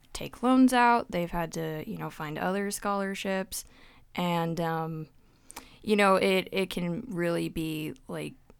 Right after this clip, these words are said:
a tedious process and kind of a scary process because it's like you lose all of your tuition and fees, and that's, that's really sucky. So, um, that, I think that's,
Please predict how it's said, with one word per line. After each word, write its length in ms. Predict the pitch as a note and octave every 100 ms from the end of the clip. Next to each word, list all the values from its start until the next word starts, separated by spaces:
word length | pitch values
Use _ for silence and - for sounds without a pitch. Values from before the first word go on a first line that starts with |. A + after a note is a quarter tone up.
| _ _
a 100 | F3
tedious 640 | E3 - E3 - D#3 D#3 -
process 720 | - - - - A#3 A#3+ -
and 340 | F3 F3 -
kind 220 | - E3
of 100 | D#3+
a 80 | D#3+
scary 480 | D#3+ - - - G#3
process 640 | A#3 D4 D4 - D#4 D4+
because 640 | - F#3 F3+ E3+ F3+ - - - _ -
it's 80 |
like 180 | E3+ E3+
you 160 | E3 D#3
lose 320 | D#3+ D#3 D#3
all 140 | -
of 100 | D3+
your 140 | - -
tuition 440 | - - - -
and 160 | - -
fees, 380 | - - F2+ -
and 160 | -
that's, 380 | C3 C3 - - - _ _ _ -
that's 160 | -
really 180 | E3 C3+
sucky. 380 | - - - - - - - -
So, 500 | - - G3 F#3 F3
um, 440 | - F3 E3+ E3 E3 - _ _ _ _ _
that, 320 | A3 G#3 -
I 140 | - G3+
think 220 | A#3 A3
that's, 520 | G3+ F#3 F3 - -